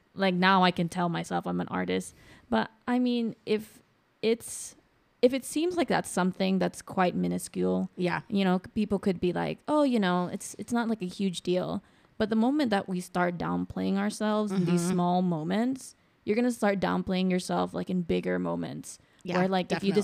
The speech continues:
Speaker 1: decide to make a shift, or if you decide, "Hey, I do wanna start selling it," or if you decide, "Hey, I need to leave this professional art career and just do it for fun and for myself."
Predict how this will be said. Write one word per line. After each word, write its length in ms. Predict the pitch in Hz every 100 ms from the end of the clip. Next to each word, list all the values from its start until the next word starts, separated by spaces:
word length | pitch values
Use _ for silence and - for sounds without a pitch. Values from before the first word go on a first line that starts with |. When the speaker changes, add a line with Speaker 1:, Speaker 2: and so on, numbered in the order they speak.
| 151
Speaker 1:
decide 180 | 190 202
to 60 |
make 200 | 233 185
a 40 | 175
shift, 440 | - 196 - - - _ -
or 140 | 185 180
if 120 | 190
you 120 | 185
decide, 400 | 196 185 180 185
"Hey, 200 | 196 320
I 80 | 226
do 240 | 185 247
wanna 240 | 285 190 170
start 240 | 185 175
selling 300 | - - 151
it," 100 | - -
or 160 | 262
if 100 | 294
you 100 | 254 208
decide, 500 | 190 - 190 202 208
"Hey, 220 | 220 214
I 140 | 190
need 220 | 190 202 196
to 100 | 180
leave 380 | 175 190 233 190
this 140 | 180
professional 840 | - 180 180 - 190 185 180 190 - _ _ _ 196
art 220 | 220 -
career 380 | 196 170 165 160
and 220 | 175 175
just 160 | 180
do 120 | 190 185
it 80 | -
for 140 | 175
fun 240 | 185 180
and 140 | 180 175
for 120 | 180
myself." 640 | 170 175 196 - 73 -